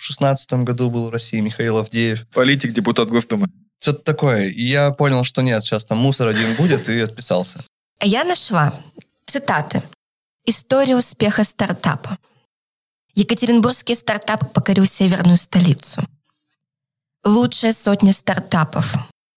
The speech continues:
Speaker 3: Через год стартап покорит сорок городов. Я подумала, вот
Speaker 2: У меня,
Speaker 3: где
Speaker 2: у меня нет такого. У меня, у меня мои цитаты. Э,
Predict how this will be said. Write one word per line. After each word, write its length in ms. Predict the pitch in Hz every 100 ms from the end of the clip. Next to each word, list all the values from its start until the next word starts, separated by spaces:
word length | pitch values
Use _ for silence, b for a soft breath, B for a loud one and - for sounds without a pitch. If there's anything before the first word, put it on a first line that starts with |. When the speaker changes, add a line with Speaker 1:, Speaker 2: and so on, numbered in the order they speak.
| _ _ -
Speaker 3:
Через 400 | - 185 175 170
год 360 | 208 233 - - _ _
стартап 480 | - - 175 - 165
покорит 480 | - - 175 202 -
сорок 360 | - - 180 175
городов. 440 | 175 170 170 156 - - _ _ _ _ _ _ _ _ _ -
Я 160 | 285
подумала, 640 | - 208 196 175 156 147 214 -
вот 140 | 190
Speaker 2:
У 20 |
меня, 160 | - -
Speaker 3:
где 120 | 151
Speaker 2:
у 20 |
меня 120 | 165 139
нет 80 |
такого. 240 | - 113 110
У 40 |
меня, 220 | 120 135
у 20 | 113
меня 220 | 127 120
мои 180 | 123 127
цитаты. 320 | - 104 95
Э, 520 | 95 92 98 104 104